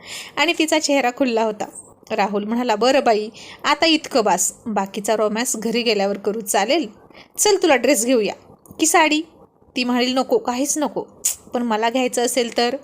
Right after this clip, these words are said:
"मग घ्या की," हळूच ती म्हणाली. "आणि मीच घालू की काय?" "हो, घाला," ती लटक्या रागात म्हणाली. तसा तो हसला आणि ती म्हणाली, "किती मगाशी रागवलात मला." "अगं, प्रेमानं पाहिलं गं, माझ्या नजरेतलं प्रेम बघितलंस का तू?"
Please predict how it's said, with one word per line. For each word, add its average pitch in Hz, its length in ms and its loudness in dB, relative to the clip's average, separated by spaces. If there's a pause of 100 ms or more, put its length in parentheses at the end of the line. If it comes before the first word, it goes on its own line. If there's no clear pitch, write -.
(480)
"मग 262 140 0
घ्या 311 180 4
की," 214 320 -4
हळूच 226 360 -2
ती 233 60 -4
म्हणाली. 214 320 -2 (460)
"आणि 262 140 0
मीच 339 220 4
घालू 311 240 4
की 311 120 2
काय?" 311 220 2 (500)
"हो, - 440 2
घाला," 294 280 4 (200)
ती 269 100 0
लटक्या 233 320 2
रागात 208 320 0
म्हणाली. 208 260 -4 (200)
तसा 214 160 0
तो 226 140 -4
हसला 208 360 0
आणि 196 300 -4
ती 214 140 -8
म्हणाली, 220 380 -2 (100)
"किती 269 200 -4
मगाशी 262 360 0
रागवलात 202 520 -2
मला." 196 180 -4 (880)
"अगं, 220 140 -2
प्रेमानं 220 440 0
पाहिलं 269 440 2
गं, 196 180 0 (240)
माझ्या 294 240 2
नजरेतलं 311 440 2
प्रेम 302 280 0
बघितलंस 294 420 2
का 269 100 -2
तू?" 262 220 -2